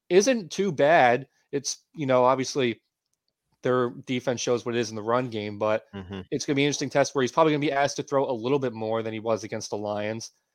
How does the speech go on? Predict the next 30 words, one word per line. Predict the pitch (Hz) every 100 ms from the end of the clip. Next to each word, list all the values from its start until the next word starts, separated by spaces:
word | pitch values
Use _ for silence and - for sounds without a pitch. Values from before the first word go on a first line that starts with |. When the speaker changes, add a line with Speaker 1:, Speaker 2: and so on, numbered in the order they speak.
| _
Speaker 1:
So | - - 117 110 110 107 _ -
Speaker 2:
Oh, | 117 104
Speaker 1:
this, | 90
Speaker 2:
for | -
sure. | - 85 - _ -
Speaker 1:
this | 143
is | 143
gonna | 156
be | 147
interesting | 147 147 135
to |
see | - 139
how | 123 123
he | 120
does | 131 127 120
off | 131 120
of | 120
the | 113
second | 135 120 117
read, | 117 120 117
or | 135 117
the, | 120 _
if | 156 -
to |
say | - 139
the | 120
first | - 123 117
read's | 123 113 117
not | 107 -
there. | 113 - -